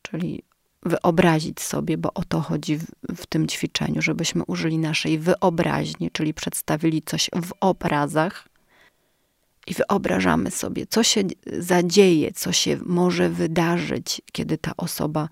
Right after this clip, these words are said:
od nas odchodzi, kiedy dowiadujemy się o tym, że ta osoba umarła. Jak możemy się przygotować na odejście tej najbliższej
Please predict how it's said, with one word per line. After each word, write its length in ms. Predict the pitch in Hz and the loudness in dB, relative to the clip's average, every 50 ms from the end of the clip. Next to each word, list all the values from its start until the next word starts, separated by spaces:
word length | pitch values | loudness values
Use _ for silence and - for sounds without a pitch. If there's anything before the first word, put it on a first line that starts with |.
| - - - - - - | -8 -16 -20 -20 -14 -4
od 160 | - 175 175 | 0 0 2
nas 280 | 170 165 170 160 - - - | 2 2 0 0 -2 -2 -4
odchodzi, 560 | - 175 - - - - 175 156 147 160 - - - | -4 -4 -4 -4 -4 0 0 0 0 0 -4 -4 -2
kiedy 300 | - 160 165 160 160 156 | -2 -2 0 2 2 4
dowiadujemy 920 | 170 190 180 165 180 175 175 170 165 175 175 175 190 202 208 202 180 175 | 6 6 6 6 4 4 4 2 0 0 0 2 4 4 2 2 0 0
się 320 | - - - - - 143 - - - - - - _ _ _ - | -2 -4 -4 -4 -4 -6 -6 -10 -16 -20 -20 -20 _ _ _ -2
o 100 | 180 175 | -2 -2
tym, 340 | 180 - 180 175 180 170 175 | -2 -2 0 0 0 0 -2
że 240 | - 175 165 165 165 - _ | -2 -4 -4 -4 -4 -4 _
ta 200 | - 170 165 - - - | -4 -4 -4 -4 -4 -4
osoba 460 | - 208 - - 165 160 160 165 - - | -4 -4 -2 -2 -2 -2 -2 -2 -4 -2
umarła. 580 | - 170 170 165 160 160 156 143 139 - - - _ _ _ _ _ _ _ _ _ _ _ _ _ _ _ _ _ _ _ _ _ _ _ _ _ _ _ _ _ - | 0 0 2 2 2 2 2 0 0 -4 -6 -8 _ _ _ _ _ _ _ _ _ _ _ _ _ _ _ _ _ _ _ _ _ _ _ _ _ _ _ _ _ 2
Jak 260 | 185 196 185 180 - | 4 4 4 4 4
możemy 420 | 175 165 170 170 175 170 170 165 | 2 2 4 4 4 4 4 4
się 160 | - - 175 | 2 0 -2
przygotować 720 | 165 - - - 156 165 160 - 165 165 165 165 - - | -2 -4 -4 -2 -2 -2 0 0 0 0 0 0 0 0
na 180 | 175 170 165 - | 0 0 0 0
odejście 720 | - 175 165 160 170 170 170 165 160 - - - - 160 | 0 0 0 2 2 2 2 2 0 -2 -2 -4 -6 -4
tej 200 | - 160 156 156 | -4 -4 -4 -2
najbliższej 600 | 156 - - 165 - 151 156 - - - 170 - | -2 -2 -2 -2 -4 -4 -4 -4 -4 -6 -6 -8